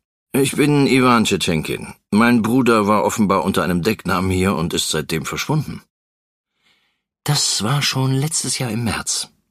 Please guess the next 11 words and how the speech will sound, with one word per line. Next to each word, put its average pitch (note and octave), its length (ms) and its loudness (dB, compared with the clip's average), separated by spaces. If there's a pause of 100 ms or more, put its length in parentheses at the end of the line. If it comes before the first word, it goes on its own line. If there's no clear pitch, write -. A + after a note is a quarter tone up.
(240)
machte C2 420 -4
Miss B1+ 300 -6
Wheeldin C2 360 -8
ihm A#1+ 140 -10
klar. - 340 -10 (680)
"Er C#3 140 0
ist - 160 -2
seitdem F#2+ 380 0
nicht F#2 200 -2
wieder F#2 200 -4
aufgetaucht." - 600 -8